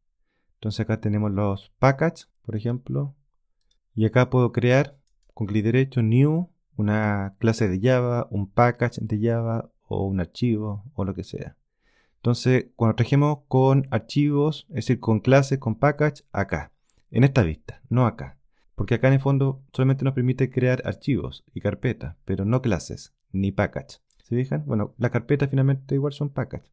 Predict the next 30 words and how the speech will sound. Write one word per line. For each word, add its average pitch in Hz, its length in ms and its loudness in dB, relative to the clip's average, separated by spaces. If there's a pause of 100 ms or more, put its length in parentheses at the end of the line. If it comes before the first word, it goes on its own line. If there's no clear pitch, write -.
en 113 120 -8
fin. - 220 -12 (320)
Pero 135 280 6
eso 156 240 4
quería 110 220 0
ver. - 240 -8 (640)
Acá, 117 280 0
bueno, 104 320 0
acá 107 180 -2
se 107 120 -2
muestra 113 340 -2
el, 104 160 -6 (200)
eh, 92 680 -2
J 107 300 -2
R 110 360 0
E 139 100 -4 (260)
o 104 80 0
el 95 60 -4
J 104 240 2
D 95 120 2
K, 135 340 -2 (100)
que - 80 -8
es - 60 -12
justamente 110 800 -4
Java 110 520 0 (160)
diecisiete, 123 760 -2 (600)
que - 100 -6
ya 107 40 2
tenemos 104 180 -4
configurado. 127 720 -4